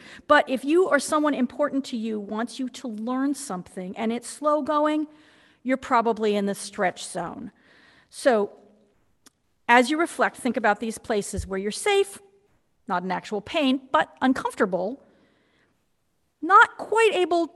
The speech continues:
to grasp what you're reaching for, and you really want to grasp it. As you reflect, you may no-, notice your comfort zones and panic zones also.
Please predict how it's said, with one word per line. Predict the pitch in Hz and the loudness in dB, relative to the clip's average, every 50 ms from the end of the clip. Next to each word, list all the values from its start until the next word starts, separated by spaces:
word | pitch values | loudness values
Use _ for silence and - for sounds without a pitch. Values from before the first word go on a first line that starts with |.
| - | -14
to | - - - 302 285 277 269 262 262 233 - - - - - _ _ _ _ | -12 -6 -4 -2 0 0 0 0 -2 -4 -6 -12 -20 -20 -20 _ _ _ _
grasp | - - 262 262 220 180 170 190 - - - - | -6 0 4 4 4 4 2 -2 -10 -10 -6 -4
what | 214 - - 240 | -4 -2 -2 -2
you're | 233 240 254 | 0 0 0
reaching | 269 294 294 - - 285 269 | 0 -2 -4 -2 0 0 0
for, | 254 - - 285 269 247 247 240 247 247 254 | 0 -2 -2 0 2 2 2 2 2 0 -2
and | 254 262 262 254 233 233 | -4 -4 -2 -2 -2 -2
you | 254 294 311 | -4 -6 -4
really | - 381 359 320 311 | -2 -2 -2 -2 -2
want | 269 311 320 - 202 - - - - | 0 2 2 2 2 0 -4 -10 -12
to | - 208 | -8 -4
grasp | - 254 247 226 220 - - - | -2 0 2 0 0 -2 -6 -12
it. | 165 160 - _ _ _ _ _ _ _ _ _ _ _ _ _ _ _ _ _ _ - - - - - - - _ _ _ _ _ _ _ _ - | -12 -12 -14 _ _ _ _ _ _ _ _ _ _ _ _ _ _ _ _ _ _ -20 -20 -20 -20 -20 -20 -20 _ _ _ _ _ _ _ _ -2
As | - 320 359 349 | 2 2 2 2
you | 359 320 | 2 0
reflect, | 339 320 - - 339 311 - - | 0 -2 -2 0 0 0 0 0
you | 294 294 | 0 2
may | 277 277 277 | 2 4 4
no-, | 269 254 269 269 262 - - | 4 4 4 4 2 2 2
notice | 262 247 262 269 233 269 247 - - - | 6 6 6 8 8 6 4 4 0 -6
your | 240 233 214 | -2 -2 -2
comfort | - - - 262 254 - - 226 196 - | -2 0 0 0 2 0 -2 -6 -6 -6
zones | - - 202 196 196 196 196 185 | -4 -4 -2 -2 -2 -2 -2 -4
and | 202 190 190 - | -4 -6 -8 -8
panic | - - 285 277 269 247 - - | -4 -2 0 2 2 0 -2 -4
zones | 185 190 175 175 175 175 | -4 -4 -4 -4 -4 -6
also. | 165 220 214 220 214 - - 170 175 - 196 | -4 0 0 0 0 -2 -6 -10 -10 -12 -14